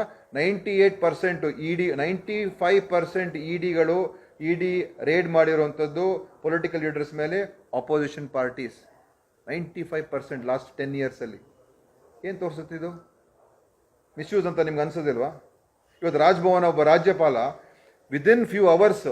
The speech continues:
ಆ, ಶೋ ಕಾಸ್ ನೋಟಿಸ್ ಕೊ-, ಕಳ್ಸ್ತಾರೆ ಅಂತ ಹೇಳಿದ್ರೆ ನಿಮ್ಗೆ ಇದು ಮಿಸ್‌ಯೂಸ್ ಅಂತ ಅನ್ಸೋದಿಲ್ವಾ? ಮತ್ತು ಇದರಲ್ಲಿ ಸಿದ್ದರಾಮಯ್ಯ ಅವರು ಏ-, ಸಿದ್ದರಾಮಯ್ಯ ಅವರು, ಅವರು ನ್ಯಾಯಯುತವಾಗಿ ಸಿಕ್ಕಿರೋದು ಒಂದು. ಇನ್ನೊಂದು, ಅವರ ಅಧಿಕಾರ ದುರುಪಯೋಗ ಇಲ್ವೇ ಇಲ್ಲ. ಅವ್ರೇನ್ ಮಂತ್ರಿ ಆಗಿರ್ಲಿಲ್ಲ ಅವಾಗ,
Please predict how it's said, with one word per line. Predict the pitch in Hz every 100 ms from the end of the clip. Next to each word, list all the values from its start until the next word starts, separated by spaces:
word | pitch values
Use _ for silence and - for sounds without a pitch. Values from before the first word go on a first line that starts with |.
| 101 - _ _ _ _ _ - - 127
ಆ, | 139 139 135
ಶೋ | 185
ಕಾಸ್ | 190 202 170
ನೋಟಿಸ್ | 170 170 170
ಕೊ-, | 151 147 -
ಕಳ್ಸ್ತಾರೆ | 156 165 180 170
ಅಂತ | 160
ಹೇಳಿದ್ರೆ | 143 139 135 175 - - -
ನಿಮ್ಗೆ | 156 160
ಇದು | 151
ಮಿಸ್‌ಯೂಸ್ | 147 147 185
ಅಂತ | 175
ಅನ್ಸೋದಿಲ್ವಾ? | 143 139 165 139 117 139 160 - _ _ _ _ _ -
ಮತ್ತು | 175 180
ಇದರಲ್ಲಿ | 175 214 190
ಸಿದ್ದರಾಮಯ್ಯ | 180 160 208 202 196
ಅವರು | 196 190 170
ಏ-, | 160 196
ಸಿದ್ದರಾಮಯ್ಯ | - - 175 196 202 196 196
ಅವರು, | 190 202 208 - _ _ _ -
ಅವರು | 139 165 185 202
ನ್ಯಾಯಯುತವಾಗಿ | 143 143 175 190 185 165 165 180
ಸಿಕ್ಕಿರೋದು | 151 - 127 113 110
ಒಂದು. | 107 101 - -
ಇನ್ನೊಂದು, | 143 185 180 196 202
ಅವರ | - 131 151 160
ಅಧಿಕಾರ | 131 165 175 170
ದುರುಪಯೋಗ | 156 135 143 151 151
ಇಲ್ವೇ | 127 123 123
ಇಲ್ಲ. | 110
ಅವ್ರೇನ್ | 110 139 131
ಮಂತ್ರಿ | 123 135 147
ಆಗಿರ್ಲಿಲ್ಲ | 143 139 135 139
ಅವಾಗ, | 135 135 139